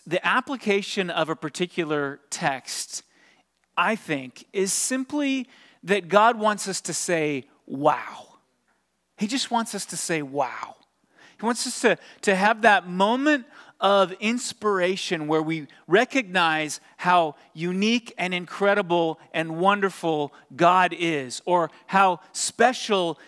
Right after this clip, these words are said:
his actions have been on our behalf. And then as we realize that, that incredible awesomeness of God, as we have that sense of, "Wow,"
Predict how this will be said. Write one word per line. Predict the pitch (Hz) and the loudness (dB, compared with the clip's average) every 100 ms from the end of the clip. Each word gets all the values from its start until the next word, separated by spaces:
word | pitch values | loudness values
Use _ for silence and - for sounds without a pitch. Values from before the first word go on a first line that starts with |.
| _ | _
his | - 190 - | 0 0 2
actions | - 196 214 - 202 175 | 0 0 -2 -4 -4 -2
have | 185 147 | -4 0
been | 175 180 165 147 135 - - | 0 0 -2 -4 -10 -18 -2
on | 180 196 | 0 2
our | 185 190 | 2 0
behalf. | 175 156 - 160 139 131 - - - - - - - | -2 -6 -2 0 0 -4 -16 -20 -20 -20 -20 -20 -2
And | 196 214 | 0 4
then | 277 254 214 | 4 4 0
as | 190 214 - | 0 0 0
we | 220 | -2
realize | 202 226 277 262 220 208 190 | 0 2 4 4 4 2 0
that, | 202 180 - _ _ _ | 0 0 -2 _ _ _
that | 175 196 170 - _ _ _ _ | 0 2 2 -6 _ _ _ _
incredible | 185 180 - - 240 240 202 208 190 - _ | -8 -4 -4 4 6 6 4 4 2 -4 _
awesomeness | 185 202 220 220 202 196 - | 4 4 2 -4 -2 -2 -4
of | 175 135 | -6 0
God, | 165 156 | 2 2
as | 156 | 0
we | 190 | 0
have | 196 269 | 0 2
that | 269 - | 2 0
sense | 233 202 | -4 -2
of, | 180 - - | -2 -4 -18
"Wow," | 165 165 226 247 190 160 156 | -4 0 2 2 4 4 2